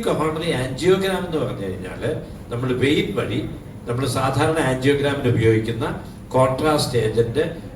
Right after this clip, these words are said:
ഒരു എൺപത് എം എൽ, നയൻറ്റി എം എൽ കുത്തിവെച്ചതിന് ശേഷം എടുക്കുന്നതാണ് നമ്മുടെ ഈ സി ടി ആൻജിയോഗ്രാം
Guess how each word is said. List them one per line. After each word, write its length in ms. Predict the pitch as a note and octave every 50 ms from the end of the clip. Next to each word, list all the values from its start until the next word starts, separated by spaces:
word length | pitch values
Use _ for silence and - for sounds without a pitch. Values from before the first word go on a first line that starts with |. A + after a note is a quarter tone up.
| A#2
ഒരു 100 | A#2+ A#2 B2 B2 A#2+
എൺപത് 320 | A#2+ - - B2+ A#2+ A#2 A2+
എം 100 | A2+ A2+ A#2
എൽ, 80 | A2+ B2 C#3 C#3+
നയൻറ്റി 380 | B2 A#2+ A#2 A2+ A2+ - A#2 A#2 A2+ G#2+
എം 100 | G#2 A2 A#2
എൽ 100 | A2+ A#2 D3+ E3 - - - - - -
കുത്തിവെച്ചതിന് 760 | C3 A#2+ - - D#3+ D#3 D#3 C#3 - - C3+ C#3 C3+ C3+ C#3+
ശേഷം 520 | C3 - - A#2+ A#2 B2 B2+ A#2+ - - B2 A2+
എടുക്കുന്നതാണ് 640 | - A2+ G#2+ A#2+ A#2+ A#2 A#2 A2 - G2 G2 C3+ D#3 F#3+ G3 - - - - - - - A2+
നമ്മുടെ 300 | A2 G#2+ A2 A2+ C#3 D3+ - - A#2 A#2
ഈ 40 | A#2+ A#2+ A#2+ A#2+ A#2+ -
സി 120 | - B2 B2 A#2+ - D3+
ടി 80 | D#3+ - - - - - - - - - -
ആൻജിയോഗ്രാം 600 | A#2 A#2 - - B2+ C#3 C3 B2 - - - -